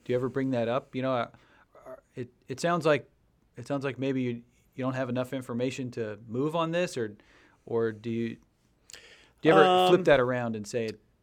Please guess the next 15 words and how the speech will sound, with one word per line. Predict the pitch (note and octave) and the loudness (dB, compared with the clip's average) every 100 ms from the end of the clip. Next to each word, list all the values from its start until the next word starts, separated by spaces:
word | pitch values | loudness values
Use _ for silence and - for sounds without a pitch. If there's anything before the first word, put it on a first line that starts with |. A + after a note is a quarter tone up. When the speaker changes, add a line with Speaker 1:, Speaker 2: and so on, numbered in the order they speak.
| _ _ _ _ _ - - | _ _ _ _ _ -20 -20
Speaker 2:
I, | - - - - | -16 -16 -16 -12
Speaker 1:
when | C3+ B2+ | -6 -4
you | |
can't | A#2+ C#3+ A#2+ | -2 -2 -2
find | B2 A2 | -6 -6
pain? | A2 G2+ G2+ - | -10 -14 -16 -6
Speaker 2:
Um, | D#3+ D3+ D3+ D3+ D3+ D3+ - _ - _ _ | 2 4 6 4 2 -4 -12 _ -20 _ _
yeah, | A#3 A#3+ A3 G#3+ G3+ G3 | 0 4 8 8 8 6
not, | G#3 - | 0 -2
maybe | E3 F3 F3+ F3 | -2 4 4 4
not | E3 D#3 | 0 -2
in | |
so | C#3 D#3+ D#3 | -4 -2 -2
many | C3+ | -4
words, | A2+ A2+ A#2 C3 C#3+ D#3+ - | -6 -2 0 0 -2 -6 -10